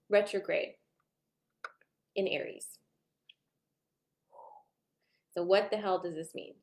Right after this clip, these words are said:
I posted an article by Chani Nicholas in our group that you could read. It's, it's pretty, like, long and comprehensive. And so I'm going to give you my non-astrologist,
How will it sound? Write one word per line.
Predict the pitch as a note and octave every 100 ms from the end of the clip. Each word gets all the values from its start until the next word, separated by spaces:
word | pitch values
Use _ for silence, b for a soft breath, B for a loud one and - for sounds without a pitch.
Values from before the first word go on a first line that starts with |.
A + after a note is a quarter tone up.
| -
I |
posted | F#3+ A3 A3+ B3
an | C#4
article | - F#3+ G3 F#3 G3 - B B B
by | F#3+ F3+ F3+ F3
Chani | - F#3 G3
Nicholas | G3 F3+ F3 F3 F#3+ -
in | F#3 F3 F3
our | E3+ F3 F3+
group | F3+ D#3+ -
that | - -
you | E3
could | - E3
read. | E3+ E3
It's, | E3 - - -
it's | F#3+ F3
pretty, | - C#4 B3 A#3+
like, | F#3+ F3+ - - B B B _ -
long | F#3+ F3 F3+ F3+ F3+
and | F3
comprehensive. | F3 E3 F3 F#3+ A3 A3 E3+ E3+ F3 -
And | F#3+ F3+
so | F#3+ F#3
I'm | G3 A3
going | G#3 G3
to | F#3+
give | G3 F3
you | F#3 F#3+ F3+ F3+ B B
my | F#3+ F3+
non-astrologist, | F#3 F3+ G#3 G#3+ F#3+ - F#3+ F3 F3 F3 E3 - - -